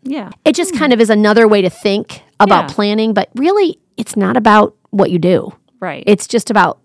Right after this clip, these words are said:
Speaker 2: feeding your family well.
Speaker 1: Yeah, they just have to eat.
Speaker 2: Yeah. So, Sarah, it's been great to have you on.
Speaker 1: It's been so fun.
Speaker 2: Yeah, but I have one more question.
Speaker 1: Okay.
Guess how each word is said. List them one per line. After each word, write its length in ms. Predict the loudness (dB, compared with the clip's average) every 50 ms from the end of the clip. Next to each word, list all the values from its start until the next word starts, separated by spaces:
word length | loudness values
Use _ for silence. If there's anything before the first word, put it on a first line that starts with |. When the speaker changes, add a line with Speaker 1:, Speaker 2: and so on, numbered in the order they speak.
| _ _ _ _ _ _ -8
Speaker 2:
feeding 300 | -2 0 0 2 2 0
your 80 | 0
family 320 | -2 -2 -4 -4 -4 -4 -6
well. 420 | -4 -4 -6 -6 -6 -10 -12 -16 _ -10
Speaker 1:
Yeah, 200 | -8 -8 -8 -8 -12 _ -10
they 100 | -10 -10
just 180 | -10 -10 -12 -12
have 120 | -14 -14
to 80 | -12 -12
eat. 60 | -10
Speaker 2:
Yeah. 160 | -8 -8 -8 -10 _ _ _ _ _ -20 -20 _ _ _ _ _ _ _ -4
So, 160 | 0 0 0
Sarah, 420 | 0 0 -2 0 2 2 2 0 0
it's 180 | -4 -4 -4 -4
been 180 | -6 -4 -2 -2
great 220 | -2 -2 -4 -4
to 40 | -8
have 260 | -12 -8 -6 -6 -4
you 220 | -2 0 -2 -2 -2 -2
on. 420 | -4 -2 -2 0 0 0 -2 -2 -4 -6 _ _ _ _ _
Speaker 1:
It's 100 | _ _ -6
been 200 | -4 -2 -2 -4
so 180 | -6 -8 -10
fun. 360 | -10 -10 -10 -10 -8 -6 -2
Speaker 2:
Yeah, 240 | 0 2 2 2 0 -2 -2
but 100 | 0 0
I 40 | 0
have 80 | 2 2
one 120 | 2 2
more 120 | 2 0
question. 500 | 0 0 -2 -2 -2 -4 -8 -10 -10 -12 -16 _ _ -12
Speaker 1:
Okay. 280 | -12 -10 -12 -14 -12